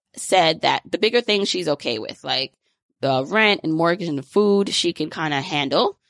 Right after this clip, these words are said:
but it's the everyday little expenses that she has a problem controlling or just, you know, keeping motivated on. So for example,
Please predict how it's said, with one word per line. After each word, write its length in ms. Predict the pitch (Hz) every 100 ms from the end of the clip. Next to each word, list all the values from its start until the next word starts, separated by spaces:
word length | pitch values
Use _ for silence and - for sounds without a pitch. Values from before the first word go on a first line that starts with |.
| _ -
but 120 | 175
it's 120 | 180
the 180 | - -
everyday 580 | 170 202 185 175 160 151
little 400 | 147 151 165 -
expenses 800 | - - - 196 190 196 190 -
that 160 | 156 -
she 140 | 160
has 160 | 233 285
a 40 |
problem 400 | - 143 147 143
controlling 680 | - 135 - 147 147 143 143
or 200 | 143 160
just, 360 | 180 180 - -
you 80 | 453
know, 120 | 170
keeping 420 | - 247 208 190
motivated 420 | 170 180 156 139
on. 220 | 123 90
So 220 | - 156 147
for 140 | 156
example, 640 | 156 160 156 160 151 151